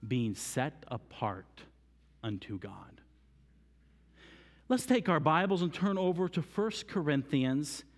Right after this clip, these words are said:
chapter six. First Corinthians chapter six goes down through and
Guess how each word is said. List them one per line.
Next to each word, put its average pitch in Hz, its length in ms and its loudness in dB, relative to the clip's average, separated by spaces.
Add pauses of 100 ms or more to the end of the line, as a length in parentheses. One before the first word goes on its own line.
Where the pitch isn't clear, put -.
(260)
chapter - 480 -4
six. - 840 -8 (680)
First 214 300 2
Corinthians 180 880 2 (720)
chapter 156 420 0
six - 920 -4
goes 196 280 4
down 170 300 4
through 180 460 2
and 127 180 2